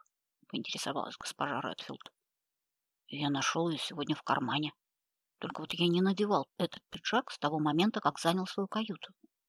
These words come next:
Тогда в Нью-Амстердаме шёл дождь, и было прохладно. И сегодня тоже дождь и прохладно. Значит, эту записку тебе сунули в карман во время посадки? Ну да,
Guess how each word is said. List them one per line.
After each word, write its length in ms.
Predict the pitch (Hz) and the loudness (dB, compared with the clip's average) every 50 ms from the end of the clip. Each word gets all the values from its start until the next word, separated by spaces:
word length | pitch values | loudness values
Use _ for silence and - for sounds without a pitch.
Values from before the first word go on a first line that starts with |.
| _ _ _ _ _ _ _ _ | _ _ _ _ _ _ _ _
Тогда 280 | - 143 156 160 165 156 | 2 2 4 6 6 4
в 60 | 139 | 6
Нью-Амстердаме 800 | 165 156 160 165 156 156 147 - - 160 170 160 156 151 147 147 | 4 2 4 4 2 2 2 2 0 2 2 2 2 2 2 0
шёл 200 | - 160 156 160 | -2 -2 -2 2
дождь, 360 | 170 185 196 202 - - - _ _ _ _ | 2 4 4 4 0 -4 -6 _ _ _ _
и 80 | - | -6
было 200 | 147 143 151 165 | -2 0 0 0
прохладно. 580 | 156 - 143 131 - - 139 135 - 160 151 151 - _ _ _ _ _ _ _ _ _ _ | 2 2 2 2 2 2 0 2 2 0 -4 -6 -10 _ _ _ _ _ _ _ _ _ _
И 80 | - - | -6 -6
сегодня 460 | 170 - 233 233 202 - - - 143 | -2 -2 -2 -2 -2 -2 -4 -4 -6
тоже 300 | - - - 151 160 165 - _ _ _ | -4 -6 -8 -8 -8 -12 -14 _ _ _
дождь 440 | 196 - 165 190 247 - - - - _ _ | -6 0 2 2 2 0 -2 -6 -10 _ _
и 60 | - | -6
прохладно. 580 | - 127 123 123 - - 151 - - 151 143 - - _ _ _ _ _ _ _ _ _ _ _ _ _ _ _ _ _ _ _ _ _ _ _ _ _ - | -4 -2 -2 -2 -4 -6 -6 -6 -6 -10 -12 -12 -14 _ _ _ _ _ _ _ _ _ _ _ _ _ _ _ _ _ _ _ _ _ _ _ _ _ -14
Значит, 720 | 147 147 - - 147 139 139 139 - - - 156 - - - | -12 -10 -6 -4 -2 0 0 2 2 2 0 0 -4 -10 -6
эту 280 | - 165 - - 160 | -6 -6 -4 -4 -4
записку 680 | 151 151 151 143 - _ - - 139 - - - - 185 | -4 -2 -2 -4 -4 _ -10 -10 -8 -8 -10 -8 -8 -10
тебе 320 | - - - 170 156 156 | -8 -8 -8 -8 -6 -6
сунули 540 | 131 - - - - 139 151 165 170 180 170 | -6 -6 -8 -8 -6 -6 -2 -2 -2 -2 -4
в 100 | 156 - | -4 -2
карман 420 | - - 143 143 139 123 139 151 151 | 0 2 2 2 2 2 2 2 2
во 140 | - 147 | 2 0
время 240 | - - 143 156 143 | 0 0 0 0 0
посадки? 640 | - - 127 - - - 233 262 - - - 160 - - _ _ _ _ _ _ _ _ _ _ _ _ _ _ | 0 0 -2 0 2 2 0 0 0 -4 -8 -8 -8 -10 _ _ _ _ _ _ _ _ _ _ _ _ _ _
Ну 200 | - 139 139 143 | -2 -2 2 4
да, 160 | 170 196 247 | 4 2 2